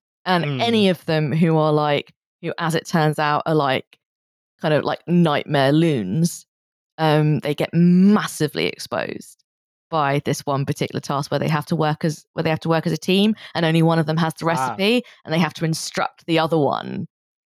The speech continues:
Speaker 2: Okay.
Speaker 1: working from their recipe, and then they have to make two identical dishes.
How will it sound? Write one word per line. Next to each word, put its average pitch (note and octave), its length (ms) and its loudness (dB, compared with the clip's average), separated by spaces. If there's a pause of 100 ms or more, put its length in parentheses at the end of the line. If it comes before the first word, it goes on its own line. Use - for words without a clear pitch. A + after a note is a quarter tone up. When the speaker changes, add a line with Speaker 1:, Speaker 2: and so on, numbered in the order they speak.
(520)
Speaker 2:
Okay. C3 180 -10
Speaker 1:
working F3 400 0
from E3 160 -2
their D3+ 140 2
recipe, D3+ 380 -2
and D#3 100 0
then D#3 60 2
they D#3+ 100 2
have D3+ 220 -2
to D#3+ 100 -4
make D3+ 280 -2 (180)
two D#3+ 280 0
identical D3+ 640 -4
dishes. - 520 -6